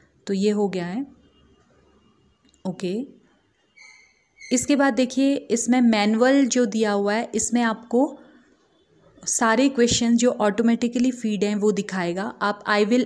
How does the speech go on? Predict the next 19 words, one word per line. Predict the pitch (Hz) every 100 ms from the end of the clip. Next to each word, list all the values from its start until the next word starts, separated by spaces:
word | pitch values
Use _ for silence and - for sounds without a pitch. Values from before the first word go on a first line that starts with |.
| -
add | 208 208
questions" | 208 220 - 208 208 208
में | 196
भी | 214 226 233 _ _ _ _ _
टिक | 214 208
कर | 214
सकते | 202 202 196 214
हैं, | 233
तो | 240
इसमें | 233 - 214
आप | 208 220 214
अपने | 208 220 226
क्वेश्चंस | 214 208 202 202 208
यहाँ | 190 170
पर | 170
को | 170
डाल | 208 180 156
सकते | 156 160 - 160
हैं। | 156